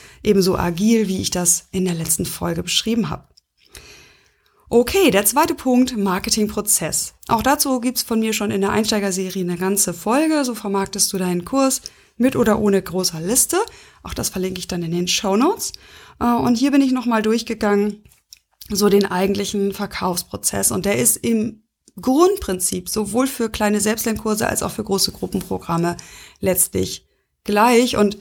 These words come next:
dann die eigentliche Ausgestaltung ist eben eine andere. Und ich werde jetzt gleich mal diesen typischen Verkaufsprozess durchgehen und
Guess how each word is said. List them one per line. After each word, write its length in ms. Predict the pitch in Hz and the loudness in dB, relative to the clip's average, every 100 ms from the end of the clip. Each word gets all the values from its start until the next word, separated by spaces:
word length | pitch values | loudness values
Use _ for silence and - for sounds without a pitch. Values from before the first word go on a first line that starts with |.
| - - | -18 -2
dann 160 | 202 | 0
die 120 | 190 - | 2 4
eigentliche 400 | 208 214 208 - | 4 2 2 2
Ausgestaltung 560 | 185 196 185 180 180 | 2 2 0 -2 -2
ist 120 | 180 | -4
eben 180 | - 180 | -4 -2
eine 160 | 180 - | -2 -2
andere. 400 | 165 160 - - - - - - - - - - | -2 -2 -6 -8 -16 -20 -20 -20 -20 -20 -14 -2
Und 240 | 190 185 | 0 0
ich 140 | - | -2
werde 160 | 208 196 | -2 -2
jetzt 80 | 208 | 0
gleich 180 | 208 196 | 0 0
mal 80 | |
diesen 320 | 190 190 190 185 | 0 2 2 2
typischen 380 | 262 262 220 | -2 0 -2
Verkaufsprozess 880 | 202 196 - 214 220 - 190 180 180 | -4 -6 0 0 0 -4 -4 -2 -2
durchgehen 640 | - 277 339 - 190 202 233 | 0 2 2 2 0 2 2
und 220 | 190 185 | 0 -2